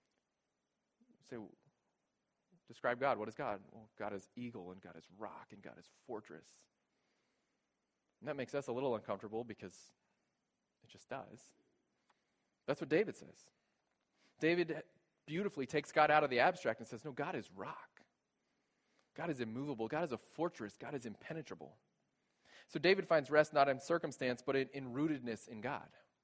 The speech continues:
In reminding himself of God's permanence, he can get through his own temporary situation.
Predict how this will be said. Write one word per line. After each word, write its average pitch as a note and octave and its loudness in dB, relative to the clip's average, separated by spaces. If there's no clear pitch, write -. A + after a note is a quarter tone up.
In C3+ -6
reminding D3 2
himself C#3+ 2
of B2+ -4
God's A#2 4
permanence, C3 -2
he E3+ -8
can D3 -6
get C#3+ 0
through C3+ -2
his B2 -2
own C3+ 0
temporary A#2+ -2
situation. G#2+ -6